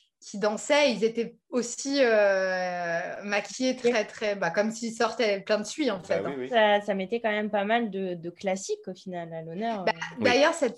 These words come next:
Speaker 1: cette parade, ils ont joué là-dessus parce qu'elle est sortie en même temps que l'année des classiques Disney.
Speaker 3: Ah, voilà.
Speaker 1: Euh, et donc, c'est pour ça qu'ils ont mis, euh, ils ont, ils ont mis les, les grands classiques.
Speaker 2: Mhm.
Speaker 1: Et, euh, et on a retrouvé le livre de la jungle. Et c'est vrai que, bah, il y a, il y en a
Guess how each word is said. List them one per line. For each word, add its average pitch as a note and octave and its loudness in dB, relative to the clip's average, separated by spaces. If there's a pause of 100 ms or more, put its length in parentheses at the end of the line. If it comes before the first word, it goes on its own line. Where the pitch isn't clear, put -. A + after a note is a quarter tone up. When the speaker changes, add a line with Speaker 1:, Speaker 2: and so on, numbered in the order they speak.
(160)
Speaker 1:
cette A#3 -2
parade, B3+ 4
ils A3+ -4
ont G#3+ -4
joué A3 0
là-dessus A3 -2
parce C4 0
qu'elle G#3 -2
est A3 -2
sortie B3 -2
en B3 0
même A#3 0
temps D4 -2
que C4+ -2
l'année A#3 2
des B3 0
classiques A#3 -6
Disney. A3 -10 (520)
Speaker 3:
Ah, F3 -16 (100)
voilà. F#3 0
Speaker 1:
Euh, F3 0
et G3+ -2
donc, A3+ -2
c'est B3 2
pour A#3 0
ça C#4+ 2
qu'ils A#3 -6
ont G#3+ -6
mis, A#3 -2
euh, F#3+ 0
ils F#3+ -8
ont, G3 -12
ils G3 -12
ont G3 -8
mis G#3+ -4
les, G3 -2
les G#3+ 0
grands G#3+ -6
classiques. G#3+ -8 (320)
Speaker 2:
Mhm. G3 -18
Speaker 1:
Et, G3+ 2
euh, E3+ 2
et G3+ 0
on G#3+ -2
a G3+ 2
retrouvé A#3+ 0
le A#3+ 0
livre A#3 -4
de A3+ 4
la F#3+ 2
jungle. C#4 -4 (120)
Et G#3 -6
c'est - -10
vrai A#3 0
que, G#3+ -8
bah, G3 -2
il F#3+ -6
y G3+ 0
a, F3+ 0
il F#3 -6
y F#3+ -4
en G3 -4
a A#3+ 2